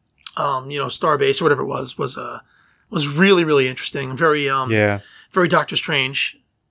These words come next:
Speaker 1: you know, or before Doctor Strange, really. So the Doctor Strange was very Yorktown, you could say. But, um,
Speaker 2: <laughs>
Speaker 1: you know, sort of twisting the, you know, the cityscape and everything. So lot, lot, lot of fun to watch. You know, I, I, I love these movies. Um,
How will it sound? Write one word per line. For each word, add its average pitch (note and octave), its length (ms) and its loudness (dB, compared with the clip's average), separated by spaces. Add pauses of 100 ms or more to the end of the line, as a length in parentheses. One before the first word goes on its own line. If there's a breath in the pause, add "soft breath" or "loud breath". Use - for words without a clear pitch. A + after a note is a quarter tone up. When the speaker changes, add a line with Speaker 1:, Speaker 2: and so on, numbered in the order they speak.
(220)
Speaker 1:
you F3 100 0
know, C3+ 160 2
or F#3+ 140 2
before E3 300 0
Doctor C3+ 180 -2
Strange, D3 320 -8
really. D3 160 0
So D3 160 -2
the C#3+ 240 -8
Doctor - 300 -2
Strange E3+ 280 0
was D3 120 -6
very C#3 280 0
Yorktown, C3 560 -2
you C3+ 80 -6
could - 140 -8
say. - 240 -4 (560 loud breath)
But, D3+ 180 2
um, C#3 220 0
Speaker 2:
<laughs> - 0 -
Speaker 1:
you E3 80 -4
know, C#3+ 160 0
sort F#3 180 2
of D#3+ 100 -4
twisting G3 440 2
the, D#3 160 -8
you F3 80 -4
know, D3 120 0
the C3 80 -6
cityscape C#3+ 600 0
and D3 80 -8
everything. C#3+ 240 -2
So A#3 220 2 (880 loud breath)
lot, - 180 0
lot, G#3+ 220 0
lot D4 160 2
of - 40 -4
fun F#3+ 200 0
to C4 60 0
watch. D#3+ 420 0
You F3 80 -4
know, D3 180 0
I, E3+ 160 -2
I, E3+ 180 -2
I D#3+ 160 0
love E3 280 0
these F3+ 180 -6
movies. C#3+ 540 -8
Um, C#3 480 -2